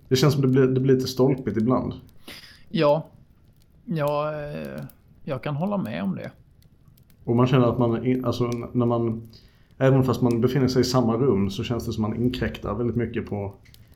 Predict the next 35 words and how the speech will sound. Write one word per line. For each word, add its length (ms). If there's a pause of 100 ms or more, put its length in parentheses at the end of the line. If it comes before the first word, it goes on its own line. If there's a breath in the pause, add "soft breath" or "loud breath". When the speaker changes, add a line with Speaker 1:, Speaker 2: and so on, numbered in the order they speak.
(220 soft breath)
Speaker 1:
någon 160
annans 300
speltid, 600
liksom, 400
om 100
man, 280
eh, 280 (120)
vill 160
hoppa 360
in 220
och 220
säga 240
någonting 320
eller 220 (760 soft breath)
tillägga 400
någonting. 420 (140)
Vilket 240 (1400)
känns 220
weird 400
med 120
tanke 180
på 60
att 300
man 140
är 100
trots 220
allt 120
i 60
samma 240
rum. 200 (1800 soft breath)
Speaker 2:
Ja. 440 (560 loud breath)
Nej, 140
men 120
Speaker 1:
Mm. 100
Speaker 2:
alltså, 280